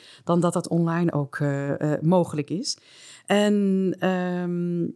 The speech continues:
eh, nou ja, dus dit, dit was voor mij afgelopen vrijdag was de tweede live dag. En het was zo'n bijzondere dag, want het,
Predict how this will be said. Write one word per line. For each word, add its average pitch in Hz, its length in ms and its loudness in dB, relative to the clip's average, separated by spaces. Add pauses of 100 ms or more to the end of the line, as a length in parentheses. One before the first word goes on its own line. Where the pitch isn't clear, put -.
(420)
eh, 170 360 -6
nou 196 140 2
ja, 143 40 0
dus 202 140 0
dit, 254 140 2
dit 269 140 2
was 262 200 0
voor 254 100 2
mij 254 180 4
afgelopen 226 360 0
vrijdag 233 320 0
was 208 140 0
de 202 80 -2
tweede 220 320 0
live 185 320 0
dag. 294 320 -4 (400)
En 185 120 2
het 165 80 2
was - 480 0 (140)
zo'n 254 600 6
bijzondere 202 540 4
dag, 196 300 2
want 170 180 2
het, - 280 -4